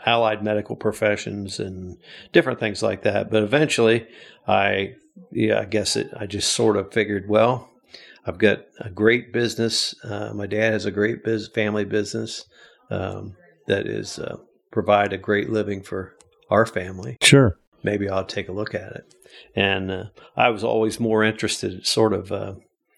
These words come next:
Speaker 1: interested in the sciences and things than, uh, I, uh, I found that in gemology, which was, you know, the study of gemstones,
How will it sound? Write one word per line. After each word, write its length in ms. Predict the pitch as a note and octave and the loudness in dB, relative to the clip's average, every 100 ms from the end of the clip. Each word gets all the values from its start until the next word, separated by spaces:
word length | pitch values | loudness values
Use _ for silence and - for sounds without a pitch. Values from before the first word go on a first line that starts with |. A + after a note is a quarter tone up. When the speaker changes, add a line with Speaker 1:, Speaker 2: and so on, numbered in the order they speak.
| _ _ | _ _
Speaker 1:
interested 520 | A2 A2 - - G2+ | 0 2 -2 -2 -4
in 180 | G2 F#2+ | -4 -8
the 60 | F2+ | -4
sciences 720 | - G#2 G#2+ A2 - B2 A2 | 0 2 0 -2 -4 -6 -6
and 180 | F#2+ F#2 | -10 -6
things 360 | A#2 A2 G#2 | -6 -6 -6
than, 260 | G#2+ F#2+ G2 | -8 -6 -8
uh, 240 | G#2 G2+ - _ _ - - _ - | -10 -12 -16 _ _ -20 -20 _ -10
I, 320 | G2+ F#2+ F#2+ | -8 -8 -10
uh, 200 | F#2+ G2 G2 _ _ _ _ _ _ - | -12 -14 -16 _ _ _ _ _ _ -4
I 80 | |
found 400 | G#2+ A#2+ G#2+ G#2+ G2 | 2 2 2 0 -4
that 140 | G#2+ | -6
in 220 | - A#2+ G2 | -4 -2 2
gemology, 720 | G#2+ G#2 B2+ A#2+ G2 G2 A2 | 2 4 2 2 -2 -4 -4
which 280 | G#2+ G2+ - | -4 -6 -6
was, 340 | F#2+ F#2+ - | -8 -8 -10
you 160 | A#2+ G2+ | -8 -6
know, 120 | G2 | -6
the 100 | G#2+ | -6
study 400 | - - A#2+ A2+ | 0 6 6 4
of 80 | F#2 | 0
gemstones, 680 | A2+ G#2 G2+ - F#2+ G2+ | 0 0 -2 -6 -10 -12